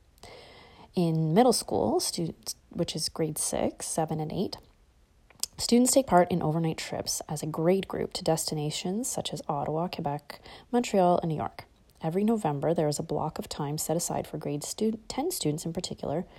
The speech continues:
to participate in an experiential learning opportunity, both local and further afield.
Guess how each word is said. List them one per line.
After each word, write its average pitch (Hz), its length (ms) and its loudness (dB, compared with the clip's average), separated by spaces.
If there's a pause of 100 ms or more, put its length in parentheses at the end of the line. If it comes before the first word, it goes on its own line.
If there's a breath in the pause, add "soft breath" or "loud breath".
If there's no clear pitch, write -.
(380 loud breath)
to 240 160 2
participate 202 480 4
in 170 140 0
an 170 140 2
experiential 156 640 -2
learning 147 240 -4
opportunity, 160 800 -2
both 165 280 2
local 196 500 4
and 160 200 -2
further 143 320 -6
afield. - 520 -4